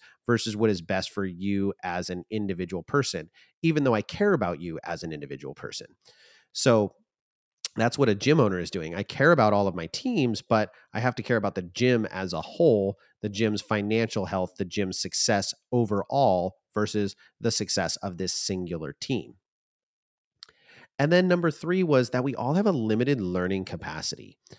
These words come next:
Now, why is this important? Well, if you're a great coach, you're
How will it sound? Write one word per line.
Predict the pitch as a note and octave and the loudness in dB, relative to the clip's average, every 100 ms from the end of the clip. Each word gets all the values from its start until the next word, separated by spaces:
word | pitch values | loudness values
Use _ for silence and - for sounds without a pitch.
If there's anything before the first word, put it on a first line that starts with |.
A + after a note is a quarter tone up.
| _ _ G#2+ | _ _ 0
Now, | A2 G#2+ G2+ - - | 2 2 0 -6 -2
why | G2+ A2 | 2 4
is | A#2+ | 2
this | A2+ G2 | 0 -4
important? | E2+ - D#2+ - - _ _ _ | -4 -6 -6 -8 -20 _ _ _
Well, | A2+ | 0
if | A#2 | 2
you're | A#2+ E3 | 2 2
a | F3+ | 2
great | B2+ A2+ G2 | 4 4 4
coach, | - G#2+ E2 - | 0 0 0 -4
you're | G#2 G2+ | -4 -4